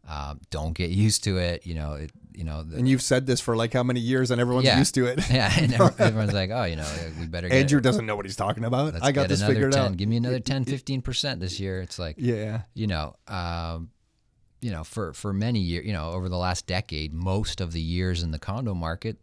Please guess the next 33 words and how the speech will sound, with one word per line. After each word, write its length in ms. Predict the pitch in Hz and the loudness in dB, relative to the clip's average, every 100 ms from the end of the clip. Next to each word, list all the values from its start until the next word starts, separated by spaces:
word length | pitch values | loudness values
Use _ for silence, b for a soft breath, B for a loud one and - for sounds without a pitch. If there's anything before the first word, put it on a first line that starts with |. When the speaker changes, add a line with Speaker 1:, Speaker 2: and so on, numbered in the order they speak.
| - | -16
Speaker 1:
it's 160 | 90 - | -16 -8
been, 280 | 95 87 85 | -4 -2 -2
like, 280 | 80 80 _ | -4 -6 _
two, 440 | - - 82 85 80 | -14 -8 -4 -4 -6
three, 440 | - 73 80 82 | -8 -8 -4 -4
four 300 | - 82 82 | -6 -4 -4
percent 500 | - 78 - 82 80 | -2 -4 -4 -8 -8
kind 200 | - 80 | -8 -8
of 60 | 73 | -8
growth. 460 | 85 85 85 - - b b _ - | -4 -2 -2 -4 -12 b b _ -6
That's 220 | 80 82 | -4 -4
what 120 | 87 | -6
we 100 | 82 | -4
sort 220 | 80 87 82 | -4 -4 -6
of, 120 | 76 - - - | -8 -14 -20 -14
uh, 60 | |
was 260 | 87 85 78 | -8 -8 -4
normal 460 | 82 85 92 92 85 | -4 0 0 0 -4
for 260 | - 85 | -6 -6
us. 240 | 85 80 69 | -4 -6 -8
And 160 | 80 | -6
then, 180 | 80 80 b b b b b | -4 -6 b b b b b
no, 240 | 85 82 - | -4 -4 -4
over 180 | 87 85 | -4 -4
the 80 | |
past 320 | 76 90 80 - | 0 0 0 -2
twenty-four 380 | 87 80 78 | -4 -4 -6
months, 340 | 78 87 87 82 | -4 -2 -2 -4
it's, 220 | 78 - | -8 -8
you 100 | 82 | -6
know, 200 | 78 76 | -6 -6
in 280 | - 80 73 | -8 -8 -4
rents 380 | 82 90 87 | -2 -2 -2